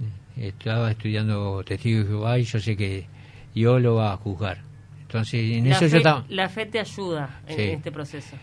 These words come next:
Speaker 1: Yo estaba tranquilo en eso, pero sí la respuesta que podía obtener de él, cómo fue, cómo lo hizo, en, cómo llegó a hacer todo eso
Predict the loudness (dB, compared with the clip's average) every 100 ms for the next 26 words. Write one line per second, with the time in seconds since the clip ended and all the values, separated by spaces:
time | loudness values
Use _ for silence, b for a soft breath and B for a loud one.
0 | -18 -2 0 4 4 4 2 2 2 4
1 | 2 -2 -8 -2 2 2 0 0 2 2
2 | 0 -12 -20 -20 -20 -20 -18 -2 2 2
3 | 2 0 -2 0 -2 -2 0 0 0 0
4 | 0 0 -2 -6 -12 B B -6 -2 -2
5 | -2 -12 -20 -6 -2 -2 -2 0 0 0
6 | -2 -2 -2 -2 -2 -4 -6 B B B
7 | B -4 -4 -2 -4 -2 -4 -4 -6 -10
8 | -18 B B B B B 0 4 4 4
9 | 4 4 4 2 0 -2 0 2 4 6
10 | 4 2 -4